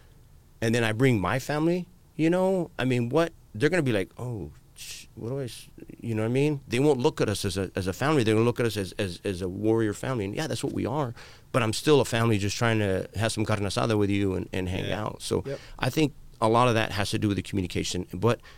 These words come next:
Speaker 1: it has to be open communication and vulnerable
Speaker 2: Yeah.
Speaker 1: communication. We have to be able to listen to both sides 'cause vulnerability is the foundation of human connection. If I'm not vulnerable, if I don't put myself in a vulnerable position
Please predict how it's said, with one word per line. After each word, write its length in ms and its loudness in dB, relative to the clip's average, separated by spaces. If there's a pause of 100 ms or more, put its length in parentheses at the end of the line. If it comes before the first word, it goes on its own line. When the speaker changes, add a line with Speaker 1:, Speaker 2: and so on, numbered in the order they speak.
(260)
Speaker 1:
it 100 -6
has 200 -4
to 80 -10
be 160 -4
open 260 0
communication 540 -4
and 120 -6
vulnerable 380 2
Speaker 2:
Yeah. 60 -14
Speaker 1:
communication. 560 -4
We 100 -4
have 160 -2
to 80 -12
be 100 -2
able 140 -2
to 60 -4
listen 260 -4
to 80 -8
both 220 -6
sides 440 -4
'cause 140 -4
vulnerability 460 -2
is 60 -6
the 60 -8
foundation 420 -4
of 40 -6
human 160 -6
connection. 400 -8
If 100 -12
I'm 120 -4
not 180 -2
vulnerable, 500 -2
if 80 -14
I 60 -6
don't 80 -2
put 120 -6
myself 260 -4
in 60 -6
a 20 -8
vulnerable 260 -2
position 400 -4